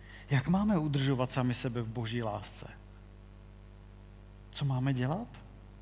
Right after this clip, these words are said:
Potřebujeme jeden druhého. Juda nám říká: „S těmi, kdo pochybují,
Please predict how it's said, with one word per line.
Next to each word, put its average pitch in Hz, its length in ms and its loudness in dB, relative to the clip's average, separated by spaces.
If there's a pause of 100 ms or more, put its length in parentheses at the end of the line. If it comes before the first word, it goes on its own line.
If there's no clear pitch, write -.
(760)
Potřebujeme 147 880 4
jeden 120 360 2
druhého. 107 540 -4 (2000)
Juda 127 220 4
nám 131 200 4
říká: 139 340 2
„S - 140 4
těmi, 196 360 4
kdo 170 220 4
pochybují, 143 720 0